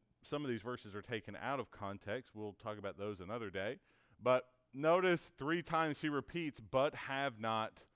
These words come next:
love," right? Notice what else he, uh, brings up. This idea of, "If I use this particular gift, but have not love, I am this," right?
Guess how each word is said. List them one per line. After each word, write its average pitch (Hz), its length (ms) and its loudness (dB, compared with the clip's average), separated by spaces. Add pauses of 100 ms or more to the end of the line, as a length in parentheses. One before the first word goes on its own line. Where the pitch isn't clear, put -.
(260)
love," 95 640 2 (280)
right? 123 320 2
Notice 139 340 2
what 139 140 0
else 165 300 6
he, 127 300 0 (340)
uh, 101 180 6
brings 120 340 0
up. 104 180 0
This 123 200 0
idea 131 380 6
of, 127 240 4
"If 165 300 4
I 151 540 6 (160)
use 147 460 -4
this 139 560 2 (280)
particular 131 480 0
gift, 104 440 -2 (360)
but 110 260 2
have 107 240 2
not 101 240 -4
love, 120 280 2
I 104 220 2
am 107 340 -2 (100)
this," 151 640 -6 (320)
right? 131 380 2